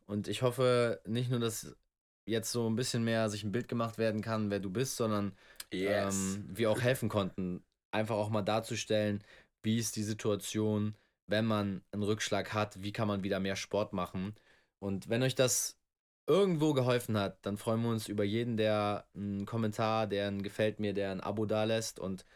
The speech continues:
Speaker 1: freuen uns natürlich auch darüber, was ihr zu der Meinung, äh, oder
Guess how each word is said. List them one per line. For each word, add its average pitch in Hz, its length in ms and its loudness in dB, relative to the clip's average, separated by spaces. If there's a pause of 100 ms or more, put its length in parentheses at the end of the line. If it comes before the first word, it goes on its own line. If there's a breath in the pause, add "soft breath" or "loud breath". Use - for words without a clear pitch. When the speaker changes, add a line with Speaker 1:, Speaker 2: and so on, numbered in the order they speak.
(240 loud breath)
Speaker 1:
freuen 123 240 2
uns 127 140 -2
natürlich 127 420 0
auch 117 120 0
darüber, 117 480 0
was 107 200 -2
ihr 147 120 -2
zu 139 120 -4
der 113 100 4
Meinung, 101 400 0 (420)
äh, 101 220 2
oder 92 400 0